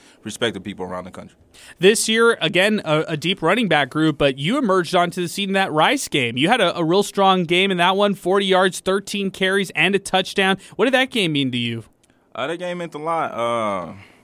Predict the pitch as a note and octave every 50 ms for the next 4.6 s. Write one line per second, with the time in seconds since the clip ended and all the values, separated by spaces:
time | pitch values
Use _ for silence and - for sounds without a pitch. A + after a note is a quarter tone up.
0 | _ _ _ _ - - A#2+ B2+ C3 B2+ C3 C#3 C#3+ C#3+ C#3 C#3 C3+ C3+ C3+ -
1 | - C#3 C3+ C3 C3 B2+ B2 B2 B2+ B2+ B2 A#2+ A#2+ B2 B2 A#2+ A#2+ A2+ A#2 A#2+
2 | A#2 A2+ A2 A2 A2 A2+ A2+ A2+ A2+ - - - A2 A2 A2 G#2+ G#2 - - -
3 | G#2 A2 A2+ G#2+ G#2 G#2 G2+ - - G#2+ G#2+ G#2 G2+ G2+ G2 F#2 F2 - - -
4 | G2+ G2 F#2+ G2+ G2+ G2+ G2 F#2+ F2+ E2+ D#2 -